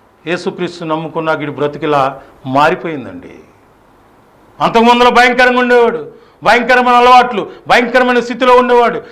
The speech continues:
ఇప్పుడు యేసుని ఎరిగాడు, వాడి జీవితమే మారిపోయింది. దేవుణ్ణి స్తుతిస్తే నీ పరిస్థితులు దేవుడు మారుస్తాడు. దేవుడికి మహిమ కలుగును గాక.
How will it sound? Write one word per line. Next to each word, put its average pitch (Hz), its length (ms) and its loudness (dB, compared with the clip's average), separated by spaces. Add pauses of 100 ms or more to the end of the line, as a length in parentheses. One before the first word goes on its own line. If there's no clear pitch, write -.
(140)
ఇప్పుడు 190 200 -2
యేసుని 254 380 4
ఎరిగాడు, 254 560 2 (160)
వాడి 156 180 0
జీవితమే 196 800 0 (260)
మారిపోయింది. 131 760 -16 (1000)
దేవుణ్ణి 160 440 -2
స్తుతిస్తే 156 760 -4 (380)
నీ 131 80 -4
పరిస్థితులు 180 560 -4
దేవుడు 135 240 -8
మారుస్తాడు. 127 560 -10
దేవుడికి 127 280 -12
మహిమ 127 180 -10 (100)
కలుగును 107 320 -14
గాక. 92 340 -8